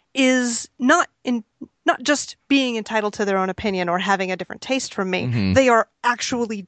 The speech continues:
Speaker 1: judging me
Speaker 2: Yes.
Speaker 1: for liking it. So it's not so much that they are being negative to you. It's that they feel a,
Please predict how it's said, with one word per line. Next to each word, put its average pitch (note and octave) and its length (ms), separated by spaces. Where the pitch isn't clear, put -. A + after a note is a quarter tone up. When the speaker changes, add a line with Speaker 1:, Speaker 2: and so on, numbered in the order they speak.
Speaker 1:
judging G#3 720
me A3+ 460
Speaker 2:
Yes. - 380
Speaker 1:
for G3+ 60
liking G3+ 380
it. D#3+ 180
So C4 240
it's - 180
not D#4 180
so E4 100
much C#4 220
that A3+ 180
they A3+ 200
are G#3 180
being G#3 240
negative G3+ 320
to - 140
you. G3+ 300
It's - 160
that G3 200
they A#3 320
feel B3+ 520
a, G3+ 160